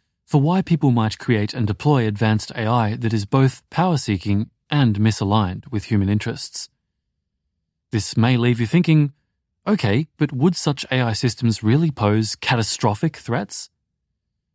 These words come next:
This document compiles arguments for the claim that misaligned power-seeking advanced A I would pose catastrophic risks. What do skeptics say in response? See a footnote here, and another footnote mentions caveats about the excerpts.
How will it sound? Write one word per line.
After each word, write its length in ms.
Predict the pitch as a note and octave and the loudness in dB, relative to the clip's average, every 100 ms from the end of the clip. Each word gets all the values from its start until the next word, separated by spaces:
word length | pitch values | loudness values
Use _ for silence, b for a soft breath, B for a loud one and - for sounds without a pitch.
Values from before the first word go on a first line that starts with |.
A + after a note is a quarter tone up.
| - | -2
This 180 | E3 - | 0 2
document 440 | C3 - G#2+ G2+ | 0 0 -2 -2
compiles 500 | A#2 G#2+ B2+ A#2 G#2 | -4 -2 0 0 -2
arguments 640 | A#2+ A2+ G#2+ G2+ G#2 - - | -2 0 2 2 0 -4 -14
for 280 | - D#3+ D3+ | -2 0 0
the 80 | |
claim 400 | A#2+ G2 E2+ F#2 - | -2 -4 -4 -6 -4
that 160 | A#2 | 0
misaligned 640 | A2+ C3 C3 A2 G2+ F#2+ - | 2 2 2 2 2 0 -2
power-seeking 640 | D3+ C#3+ - G#2 G2+ G#2+ | 0 0 0 -2 -2 -4
advanced 420 | A2+ G#2 G2+ - | -2 0 0 -2
A 80 | G2+ | -2
I 180 | G#2 G2 | 0 0
would 300 | G2 D#3 D3 | 0 0 0
pose 340 | - G2 E2+ - | -2 -6 -6 -4
catastrophic 560 | A2 F2+ - F2+ F#2+ | -2 -2 -4 -6 -6
risks. 480 | G2 G2 - - - _ _ _ _ _ _ _ _ _ _ _ _ _ _ _ | -10 -10 -12 -12 -14 _ _ _ _ _ _ _ _ _ _ _ _ _ _ _
What 140 | A#2+ | -2
do 60 | A#2 | 0
skeptics 460 | - A#2 G#2 G#2+ - | 0 0 0 -4 -2
say 180 | A2+ | 0
in 120 | G#2 G2 | 2 0
response? 600 | F#2+ D3+ F#3 - - - _ _ _ - | 0 2 2 0 -6 -10 _ _ _ -12
See 200 | - E3 | 0 0
a 80 | |
footnote 400 | G#2 A#2 G2+ G2 | 2 0 0 -2
here, 320 | F#2 D3 D#3+ - _ _ _ | 0 2 2 -2 _ _ _
and 180 | D3+ D3+ | 0 2
another 360 | D3 C#3+ D#3 | 4 4 4
footnote 420 | C#3 B2 A2 G#2+ G#2+ | 0 -2 0 0 2
mentions 460 | G#2 G#2 G#2 G2 | 0 2 0 0
caveats 500 | - C#3+ C3 G#2 - | 0 -2 0 -2 -4
about 300 | C3+ A#2 F#2 | -2 -2 0
the 120 | G2+ | 0
excerpts. 600 | G2 F#2+ - G2 - - | -2 -2 -6 -6 -8 -12